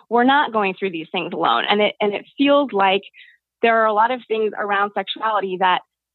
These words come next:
we don't talk about and we're not taught. Like, in my opinion, this kind of thing should be taught in sex ed. Like, if fifteen percent of women deal with it,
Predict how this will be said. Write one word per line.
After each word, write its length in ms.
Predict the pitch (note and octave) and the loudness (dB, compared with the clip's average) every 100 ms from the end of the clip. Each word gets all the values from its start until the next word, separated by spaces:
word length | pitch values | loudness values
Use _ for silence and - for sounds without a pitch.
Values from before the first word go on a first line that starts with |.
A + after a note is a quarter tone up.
| _ - | _ -16
we 220 | F#3+ A3 | -8 -2
don't 260 | G#3+ G3 - - | 2 0 0 0
talk 200 | F3 - | 0 2
about 400 | D#4 G#4+ C5 C5 - _ _ _ - | 2 4 4 2 -2 _ _ _ -4
and 160 | A#3 | -2
we're 140 | A3+ A3+ | -2 -2
not 220 | F#3+ - - - | -2 -4 -6 -4
taught. 320 | G3 B3+ G#4 _ _ - | 0 2 2 _ _ -6
Like, 160 | A#3+ B3 | -4 -2
in 140 | A#3 | 0
my 180 | B3 F#4 | 0 0
opinion, 540 | - A3+ G3+ G3+ G3+ - _ _ - | 0 -2 0 0 -2 -4 _ _ -2
this 200 | G#3 D4 | 0 0
kind 160 | - A4 | 2 2
of 60 | F#4 | 2
thing 160 | C#4+ | 0
should 160 | D4+ C4 | 0 -2
be 100 | A#3+ | -2
taught 300 | - B3 - | 0 0 0
in 100 | A#3 - | -4 -6
sex 140 | C4 F4+ | -2 2
ed. 240 | D4+ - - _ _ _ _ _ - | 2 0 -10 _ _ _ _ _ -2
Like, 160 | C#4 C4+ - - | -2 -2 -6 -4
if 160 | D4 - | -4 0
fifteen 320 | G4 G4+ A4 | 0 2 -2
percent 260 | C#4 C#4+ D4+ | 0 0 0
of 80 | A#3+ | 2
women 300 | C#4 A#3+ G#3+ | 2 2 2
deal 180 | D4 | 2
with 120 | B3 F#3 | 4 4
it, 240 | F#3+ | 2